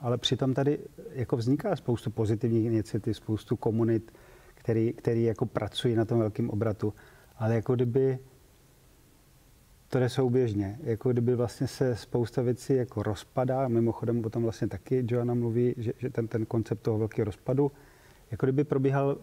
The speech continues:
paralelně s tím, s tím velkým obratem, jo? A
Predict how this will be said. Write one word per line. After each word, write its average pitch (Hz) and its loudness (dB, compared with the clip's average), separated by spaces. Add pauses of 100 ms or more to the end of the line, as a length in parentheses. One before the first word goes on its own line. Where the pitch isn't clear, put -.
paralelně 131 2
s - -10
tím, 131 -2
s - -10
tím 135 0
velkým 127 0
obratem, 117 -2
jo? 101 -8
A 117 -2